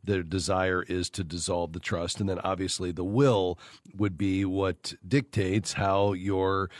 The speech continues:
uh, estate is transferred according to your wishes through the probate courts at your death. So whenever we're talking about trusts and changes and wills, you just really need a godly estate planning attorney who can navigate that with you, make sure that will is valid and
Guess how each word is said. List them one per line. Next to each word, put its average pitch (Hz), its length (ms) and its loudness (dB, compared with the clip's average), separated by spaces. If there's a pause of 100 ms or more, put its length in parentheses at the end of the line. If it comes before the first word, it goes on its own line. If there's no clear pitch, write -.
(220)
uh, 87 260 -2
estate 117 540 0
is 123 160 2
transferred 98 760 0
according 104 420 0
to - 100 -4
your 147 120 4
wishes 104 500 0
through 120 280 2
the 131 100 2
probate 110 460 2
courts 92 460 -6
at 92 260 -4
your 85 140 -4
death. 87 360 -2
So 110 220 2 (240)
whenever 151 340 4
we're 143 100 6
talking 135 420 2
about 117 420 2
trusts 135 540 2
and 92 180 -2
changes 123 640 4
and 95 160 -2
wills, 127 460 4 (220)
you 151 100 2
just 156 260 4 (100)
really 127 280 6
need 110 160 4
a 101 40 0
godly 98 400 0
estate 90 320 -2
planning 92 320 -2
attorney 92 320 -2
who 85 100 -2
can 82 200 -6
navigate 107 560 0
that 98 180 -2
with 98 220 -4
you, 101 80 0
make 92 180 -2
sure 98 160 -2
that 85 220 -4
will 98 240 0
is 82 140 -6
valid 135 420 4
and 92 200 -4